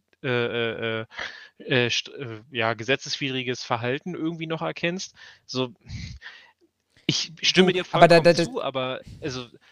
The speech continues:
Speaker 1: die Frage ist halt, was sollen die halt alles auf einmal können und sollen wir dann wirklich jedes Mal auf Polizei schimpfen, weil sie wieder das und das nicht gesehen haben? Dann könnten wir jetzt auch anfangen, auf die Polizei zu schimpfen, wenn wir sagen, ja, die haben aber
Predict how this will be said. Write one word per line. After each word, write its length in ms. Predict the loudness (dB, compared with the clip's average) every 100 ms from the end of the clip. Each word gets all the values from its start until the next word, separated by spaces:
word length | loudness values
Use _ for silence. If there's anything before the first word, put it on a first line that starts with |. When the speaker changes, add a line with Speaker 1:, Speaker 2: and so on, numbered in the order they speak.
| _
Speaker 1:
die 60 | -12
Frage 360 | -2 0 0 -2
ist 180 | -4
halt, 240 | -2 -2 -2
was 200 | -6 0
sollen 200 | 0 0
die 120 | -2
halt 160 | -2 -2
alles 200 | -2 -2
auf 60 |
einmal 220 | 0 -2
können 240 | 0 0 0
und 200 | -4 -6
sollen 280 | 0 0 0
wir 60 |
dann 160 | -2 -2
wirklich 280 | -4 -4 -4
jedes 240 | -4 -4
Mal 80 | -4
auf 220 | -6 -8
Polizei 460 | -6 -6 0 2 2
schimpfen, 440 | 0 -2 -8 -4
weil 140 | -2
sie 240 | -2 -6 -4
wieder 180 | 0 0
das 240 | -2 -4
und 160 | -4 -6
das 160 | -6
nicht 160 | -8 -8
gesehen 320 | -4 -2 0
haben? 240 | 0 -2 -6 -14 -18 -6
Dann 140 | 2
könnten 240 | 4 4
wir 60 | 0
jetzt 120 | -4
auch 80 | -6
anfangen, 320 | -10 -10 -8
auf 120 | -8
die 100 | -10
Polizei 400 | -10 -8 -4 -4
zu 140 | -4 -6
schimpfen, 520 | -6 -8 -10 -10 -8
wenn 140 | -6
wir 80 | -4
sagen, 240 | 0 0 0
ja, 80 |
die 140 | -2 -2
haben 120 | -2
aber 260 | 0 0